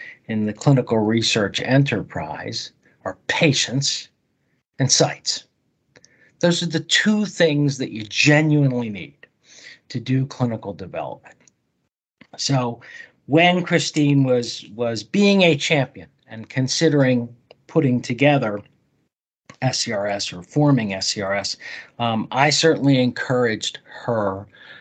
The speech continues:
uh, around the idea of the need for the site voice to really be part of the conversation. And I continue to feel that today.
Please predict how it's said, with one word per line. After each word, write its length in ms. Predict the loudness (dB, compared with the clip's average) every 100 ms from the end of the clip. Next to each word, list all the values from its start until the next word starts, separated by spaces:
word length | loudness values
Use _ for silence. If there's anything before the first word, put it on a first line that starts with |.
| -20 _ _ -6
uh, 220 | -4 -4 -8 -4
around 1120 | 0 0 2 4 4 4 4 2 -2 -2 -6 -10 -18
the 240 | -8 -4
idea 680 | -2 0 -2 -2 -2 2 2
of 500 | 2 -2 -2 -2 -4 -8 -4
the 80 |
need 340 | -2 0 0 -2
for 180 | -6 -6
the 120 | 0
site 560 | 0 2 0 -2 -8
voice 680 | -6 -2 0 0 -2 -4 -6 _ -20 _ -6
to 160 | -2
really 640 | 2 4 4 4 4 4 2
be 220 | -2 -6
part 340 | -4 -2 -2
of 60 | -2
the 80 | -10
conversation. 840 | -10 -10 -10 -10 -10 -8 -12 -12 -16
And 160 | -10
I 80 | -10
continue 560 | 0 0 2 2 4 4
to 100 | 4
feel 260 | 4 2 4
that 220 | 0 0
today. 320 | -4 -4